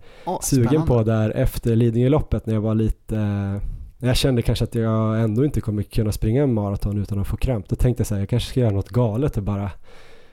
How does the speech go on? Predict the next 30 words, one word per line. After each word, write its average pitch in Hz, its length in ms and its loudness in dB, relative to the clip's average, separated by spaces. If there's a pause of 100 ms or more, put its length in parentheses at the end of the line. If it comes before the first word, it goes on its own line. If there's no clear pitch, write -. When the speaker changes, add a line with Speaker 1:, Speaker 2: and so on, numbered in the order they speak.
Speaker 2:
ha 117 140 0
lite 104 200 0
kul. 110 300 2
Och 110 120 -6
då 131 160 2
tänkte 139 380 -2
jag 107 100 0
det 101 60 0
här 101 180 0
att 98 380 -6
kanske 107 400 -2 (140)
persa - 560 0
på 113 340 0 (420)
både 131 340 4
halvmaraton 104 800 0 (320)
och - 300 -2
maraton 151 520 2
i 110 60 -4
samma 120 300 0
lopp. 135 300 -2 (220)
Speaker 1:
<laughs> - 220 -16
Kul! 110 500 2 (380)
Speaker 2:
Nu 147 160 2
har 180 200 4
jag 156 80 6
ju 127 100 4
lite 147 580 2
kanske - 300 0
för - 160 -2
bra, 120 540 0